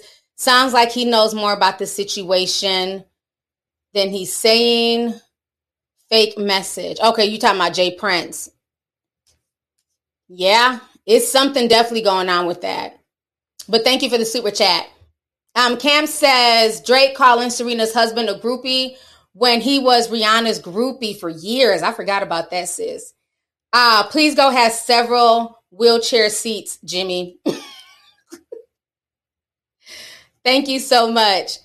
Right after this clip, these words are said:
Um, let's see here. Bio Miss Flores says, "You better drag him by his fake abs." I forgot about Drake having fake abs. That is funny.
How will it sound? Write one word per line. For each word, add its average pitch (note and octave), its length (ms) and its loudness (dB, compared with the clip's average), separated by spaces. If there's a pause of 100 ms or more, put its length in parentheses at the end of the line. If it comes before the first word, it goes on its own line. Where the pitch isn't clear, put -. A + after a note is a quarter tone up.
(320)
Um, B3 380 4
let's C4 200 -2
see B3+ 220 -2
here. G3 600 2 (1000)
Bio C4+ 600 4
Miss B3+ 280 0
Flores C4 360 2
says, A#3 280 2
"You C#4 100 -2
better A#3+ 320 2
drag B3 440 0
him B3 200 -2
by A3 160 2
his A3 200 0
fake A3 340 0
abs." G#3 640 0 (1300)
I A#3 120 2
forgot A#3 340 2
about F3+ 320 0
Drake F3 260 -4
having E3+ 280 -8
fake E3+ 280 -12
abs. - 600 -14
That F#3 180 -6
is F3 160 -10
funny. E3+ 500 -6